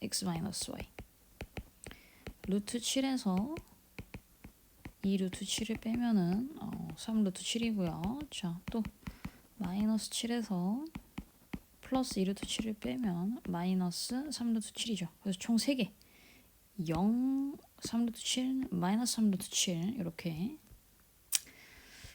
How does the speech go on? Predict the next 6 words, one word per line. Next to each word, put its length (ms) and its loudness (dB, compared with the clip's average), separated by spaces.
그다음에 240 0
구 200 0
번을 200 4
봅시다. 380 0
직사각형이 600 4
있는데 420 4